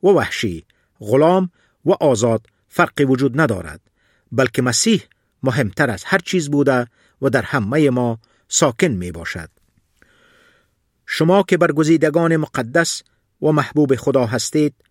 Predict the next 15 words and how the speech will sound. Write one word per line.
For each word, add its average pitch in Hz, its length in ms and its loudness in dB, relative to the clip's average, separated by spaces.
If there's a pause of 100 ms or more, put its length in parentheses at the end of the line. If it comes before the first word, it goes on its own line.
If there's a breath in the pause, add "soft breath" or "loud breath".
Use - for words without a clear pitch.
(380)
خود 202 280 0
را 151 240 2 (180)
با 131 180 4
لباس 123 380 2
دلسوزی، 113 800 -2 (640)
مهربانی، 123 800 -2 (500)
فروتنی، 135 760 0 (460)
ملایمت 131 640 2 (540)
و 127 80 0
صبر 123 460 0 (340)
بپوشانید. 85 640 -4 (640)
یکدیگر 147 460 2
را 160 280 0 (180)
تحمل 156 360 2
کنید 82 380 -12